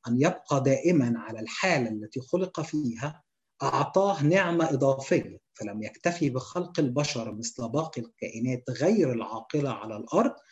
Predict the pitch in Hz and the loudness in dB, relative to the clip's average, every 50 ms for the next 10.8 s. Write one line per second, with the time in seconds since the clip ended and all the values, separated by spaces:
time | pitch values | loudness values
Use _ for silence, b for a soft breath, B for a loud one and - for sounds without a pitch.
0 | b b b b b 131 151 185 196 185 - - 160 147 143 139 - - 226 214 | b b b b b 6 8 8 8 6 4 4 4 6 6 4 2 0 -2 2
1 | 208 233 214 180 139 123 143 175 185 180 170 - - 165 165 170 170 151 143 151 | 4 4 4 4 4 2 4 4 6 4 4 4 6 6 8 8 8 6 6 4
2 | 151 151 - 135 117 101 - 117 117 113 - - _ _ _ _ _ _ _ _ | 4 2 0 -2 -4 -4 -4 -4 -4 -4 -4 -10 _ _ _ _ _ _ _ _
3 | B B B B B B B B - 131 143 147 156 156 156 156 - 233 233 214 | B B B B B B B B 0 2 4 8 8 8 8 6 6 6 6 6
4 | 185 208 190 - - - 214 247 240 240 - 226 220 - - 156 147 147 - - | 6 4 2 4 4 6 6 6 6 6 6 6 6 6 6 6 4 4 6 6
5 | 196 226 240 233 226 226 240 247 247 - - - - 220 220 220 214 202 175 165 | 8 10 10 10 10 8 8 8 6 4 -2 0 4 4 6 6 6 4 4 2
6 | - - 104 - - - - _ _ _ _ - - 156 - - - 131 117 117 | 0 -4 -10 -12 -14 -20 -20 _ _ _ _ -6 -4 -4 -4 -2 -2 -2 0 0
7 | 117 - - - 120 - - 196 190 147 120 117 110 113 - - 120 135 175 185 | 0 -2 -4 -6 -6 -2 -2 -2 -2 -2 -4 -4 -6 -6 -6 -2 0 0 0 0
8 | - - 151 - - 143 135 139 147 143 120 - - - - - 117 147 156 147 | -2 -4 -4 -2 0 0 2 2 2 2 2 0 -4 -8 -8 -4 -2 -2 0 2
9 | 147 135 131 127 120 165 190 185 - - 123 117 120 113 117 113 113 113 127 147 | 2 2 2 4 6 6 6 6 4 2 -2 -2 -2 -2 -2 -2 -2 -2 -4 -2
10 | 160 160 151 135 127 - - 170 180 190 185 180 190 190 190 | -2 -2 -4 -4 -6 -4 -4 -2 -2 -2 -2 -4 -4 -8 -10